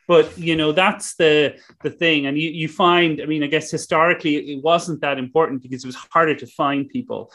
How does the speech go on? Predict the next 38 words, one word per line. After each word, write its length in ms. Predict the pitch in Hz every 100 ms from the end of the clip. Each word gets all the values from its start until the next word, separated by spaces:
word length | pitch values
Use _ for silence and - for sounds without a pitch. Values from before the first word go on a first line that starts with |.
| - -
Whereas 200 | 151 135
now 200 | 175 160
it's 200 | - 156
much 180 | 143 156
easier 320 | 156 143 131
to 60 |
find 320 | 127 135 131 131
people 340 | 127 131 123
and 180 | 120 120
you 120 | 123
can 80 | 127
get 180 | 127 -
them 160 | 123
up 160 | 123 -
on 160 | 117
Zoom 320 | 117 127 127 117
and 160 | 110
stuff 220 | - 107 _
like 140 | 107 _
that. 160 | 107 123
So 320 | - 156 143 - - -
you 120 | 156
have 280 | - 208 208
to 80 | 190
start 320 | - 160 139
looking 520 | 143 175 175 156 139
for, 680 | - 151 139 135 127 123 - _
like, 160 | 143 139
what 320 | 143 165 165
is 180 | 151 -
the 140 | 139
thing, 580 | 131 143 131 117 113 113 _ _ -
like, 300 | 131 123 123 135
that 240 | 127 123
people 300 | 147 135 123
identify 720 | 123 131 131 127 117 123 113 113
with 320 | 117 117 -
you, 180 | 80